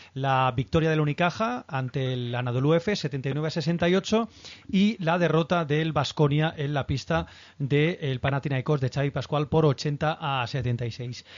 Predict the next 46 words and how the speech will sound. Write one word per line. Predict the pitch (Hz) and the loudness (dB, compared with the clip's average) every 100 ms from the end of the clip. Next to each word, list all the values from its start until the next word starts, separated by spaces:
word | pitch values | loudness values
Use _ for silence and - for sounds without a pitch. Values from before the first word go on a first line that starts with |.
| - - | -20 -10
Eh, | 139 143 165 | -6 -4 0
dejando | 151 185 208 220 | 0 2 2 4
la | 214 202 | 4 4
Euroliga, | 196 180 180 208 226 240 233 185 | 2 2 2 2 2 2 -2 -4
eh, | 147 143 | -4 -2
hablamos, | 156 151 185 208 - - | 0 2 2 2 0 -4
eh, | 180 185 175 165 | -6 -2 -2 0
mínimamente | 156 185 196 180 196 196 208 | 2 4 4 4 2 2 2
de, | 175 185 202 196 151 | 2 2 2 0 -2
eh, | 147 | 0
la | 143 | 0
jornada | 139 151 139 165 175 | 2 4 4 4 2
de | 180 170 165 160 | 2 2 2 2
la | 147 | 2
Liga | 147 175 165 | 0 2 0
A | |
C | - | 2
B, | 151 208 254 - - - | 2 2 0 -8 -20 -8
la | 139 | -4
jornada | 135 143 170 | 2 2 4
número | 180 180 165 | 4 6 6
veinte, | 180 190 220 | 6 2 2
que | 175 | 2
nos | 143 | 2
ha | 165 | 4
dejado, | 170 185 185 214 233 | 2 2 2 2 0
eh, | - 147 143 - | -4 -4 -4 -2
un | 165 | 2
partidazo | 175 165 160 165 165 | 2 2 2 2 2
el | |
de | 151 | 2
ayer, | 143 170 208 | 2 2 2
la | 160 | 0
victoria | 135 170 170 | 0 2 2
del | 165 | 2
Baskonia | 151 - 170 160 | 0 0 0 2
ante | 151 151 | 0 0
el | |
Unicaja, | 143 135 160 - 214 240 | 0 2 0 2 0 0
eh, | - 131 127 | -6 -6 -6
en | 135 | -6
ese | - | -6
duelo | 139 147 143 | -2 0 2
de | 139 135 131 131 131 143 - | 0 0 -2 -2 -4 -6 -6
equipos | 131 139 123 | -6 -2 0
Euroliga, | 135 135 151 196 226 | 0 0 2 0 -2